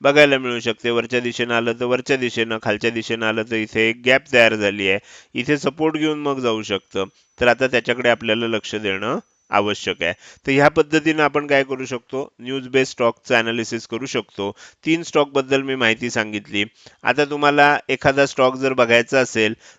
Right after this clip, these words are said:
तर मी तुम्हाला, अ, सेलिंगमध्ये एखादा स्टॉक दाखवतो. आता इथे जर तुम्ही बघितलं तर आयओसी सारखा स्टॉक आहे. काय झालं बघा, एक खूप मोठी तेजी झालेली होती आणि त्यानंतर आपल्याला टॉपला गेल्यानंतर एक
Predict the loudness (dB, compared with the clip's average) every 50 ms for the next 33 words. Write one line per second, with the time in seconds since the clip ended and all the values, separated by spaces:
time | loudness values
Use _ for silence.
0 | _ _ -2 -2 0 -2 -6 -6 -4 0 0 2 4 6 6 6 6 4 -2 _
1 | _ -2 2 2 4 4 2 0 -2 0 0 0 2 2 0 -2 -2 -2 0 2
2 | 2 2 2 0 0 0 -2 -2 2 2 2 2 4 4 2 2 2 -2 -6 -6
3 | -2 -2 -2 0 0 -2 -2 0 0 0 0 -2 -2 -4 -6 -4 -2 -2 -2 -2
4 | -2 -4 -4 -4 -4 -4 -4 _ -16 -20 -20 _ _ 0 0 2 4 6 6 6
5 | 4 4 0 -4 0 2 2 2 2 2 0 0 0 0 0 0 0 0 -4 -2
6 | 2 4 4 4 4 4 2 0 0 0 -2 0 0 0 0 0 -2 -8 _ _
7 | _ _ _ -8 -8 -8 _ -8 -8 -8 -8 -8 -8 -8 -8 -4 -4 -4 -2 0
8 | 0 0 2 0 0 2 2 2 4 4 2 0 2 0 0 0 0 0 0 0
9 | 0 -2 _ _ _ _ _ _ _ _ _ _ 2 4 4 4 4 2 2 2
10 | 2 2 2 0 -2 0 2 4 4 2 2 0 -2 2 4 4 2 2 0 _
11 | 2 4 4 4 4 0 0 2 4 6 6 6 4 0 -6 _ _ _ _ _
12 | _ _ _ -4 -2 0 2 2 0 0 0 -4 -6 -4 0 2 4 4 2 0
13 | -6 _ _ _ _ _ 2 4 4 4 4